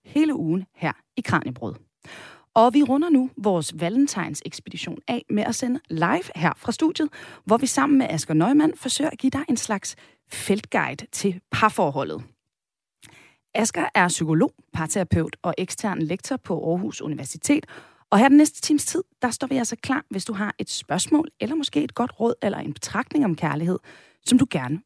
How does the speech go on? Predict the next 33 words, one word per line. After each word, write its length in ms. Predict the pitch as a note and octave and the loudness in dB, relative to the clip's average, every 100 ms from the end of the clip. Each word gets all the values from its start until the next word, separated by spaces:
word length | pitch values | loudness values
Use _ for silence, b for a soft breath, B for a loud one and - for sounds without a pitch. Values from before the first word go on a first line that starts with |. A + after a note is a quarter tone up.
| - | 0
vil 200 | F3+ - - | 0 0 -2
dele 300 | D3+ C3 D#3+ - | -2 0 -2 -2
med 200 | D#3+ G#2+ | -4 -4
os. 280 | - - - _ - B B B | -6 -6 -8 _ -20 B B B
For 200 | - G#3 | -2 2
i 160 | F#3+ A#3+ | 2 2
dag, 420 | C4 A#3+ - - _ - | 0 -2 -6 -20 _ -4
der 100 | D3+ | -2
bliver 220 | G3+ F#3+ | 2 2
vi 80 | G#3 | 0
klogere 600 | - - D#3+ F3+ G#3+ G3 | -8 -2 0 2 2 0
på, 340 | - C4+ - F#3+ | 2 2 0 -4
hvordan 480 | G#3+ G3 C3 C#3 - | -2 -2 -2 -4 0
det 160 | C#4 - | 0 0
gode 280 | A#3 C4+ D#4+ | 0 -2 -2
parforhold, 560 | - A#3 - B3 A#2+ - _ - | -4 -4 0 0 0 -6 _ -4
det 100 | D#3+ | 0
mund 220 | D#3+ B2+ C#3 | 0 -2 -8
ser 200 | - A#3+ | 0 2
ud. 160 | B3 D#4 _ _ B B B B | 4 2 _ _ B B B B
Hvad 120 | D#3+ | 2
er 160 | A2+ D3+ | 2 2
de 120 | G#3+ | -2
største 380 | - F#3+ - A3+ | -4 -6 -4 -8
faldgruber, 640 | - D3 A3+ D#4 C#4+ C#4 - | -6 -4 -4 -2 -2 -2 -4
du 60 | G3+ | -4
risikerer 480 | F3 - D#3 A3+ D3+ | -2 -4 -2 0 0
at 100 | A#2+ | 0
ramme 220 | B2 C#3+ | -4 -2
i 160 | B3+ C4 - | 0 0 -2
på 100 | F#3 | -4
din 180 | C3+ G#2 | -2 -4
jagt 360 | C#3 - - | -4 -6 -8